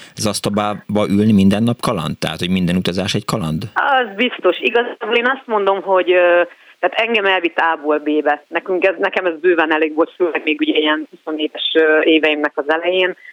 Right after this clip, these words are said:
Speaker 2: Teljesen elég volt. Ö, én bejártam vele Erdélyt, bejártam vele Horvátországot, száznegyvennel simán le tudtunk robogni az autót, egyetlen egyszer álltunk meg, akkor se azért, hogy szereljük, hanem azért, mert már egénbe maradtak a tagjaim.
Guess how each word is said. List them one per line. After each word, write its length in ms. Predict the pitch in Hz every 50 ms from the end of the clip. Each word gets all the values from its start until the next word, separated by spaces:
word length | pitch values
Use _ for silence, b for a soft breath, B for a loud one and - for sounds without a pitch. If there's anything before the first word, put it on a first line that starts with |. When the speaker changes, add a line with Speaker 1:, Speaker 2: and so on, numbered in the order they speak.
| B B B _ _ _ _
Speaker 2:
Teljesen 480 | 170 165 160 160 151 - - 165 151
elég 300 | 165 165 170 170 165 156
volt. 360 | 160 165 165 165 160 160 - - -
Ö, 320 | - 175 165 165 165 165 165
én 260 | - 175 170 170 175
bejártam 500 | 175 185 180 170 160 160 - 180 165 160
vele 240 | 156 156 151 147 143
Erdélyt, 480 | 165 180 175 175 156 147 165 165 156
bejártam 460 | 147 170 170 160 156 151 - - 151 143
vele 160 | 147 143 139 143
Horvátországot, 840 | 160 165 170 165 160 156 151 - 170 160 - - - 165 165 160 - _
száznegyvennel 680 | - 170 165 156 165 156 151 143 151 151 147 151 151 - - -
simán 240 | 180 165 160 -
le 100 | 151 143 -
tudtunk 340 | - - _ 160 151 - -
robogni 320 | 156 143 143 139 147 147
az 140 | 143 143 135
autót, 340 | 147 147 139 - 156 143 - - - - - _
egyetlen 480 | - 131 151 147 147 143 - 147 135
egyszer 260 | 131 - - - 156 147 139
álltunk 280 | 143 - - 147 147 147
meg, 200 | 160 160 156 B B B B B B B
akkor 300 | - - - - 165 160
se 100 | - 175
azért, 220 | 165 156 147 151 -
hogy 160 | 160 151 - -
szereljük, 340 | 165 151 151 151 156 -
hanem 180 | - 226 196 208 214 185
azért, 180 | 160 160 170 156
mert 120 | 151 156
már 160 | 156 143 160 160
egénbe 280 | 160 151 151 156 151
maradtak 340 | 147 143 147 147 - 147 -
a 40 | 151
tagjaim. 560 | - - 175 170 180 190 185 185 190 190 185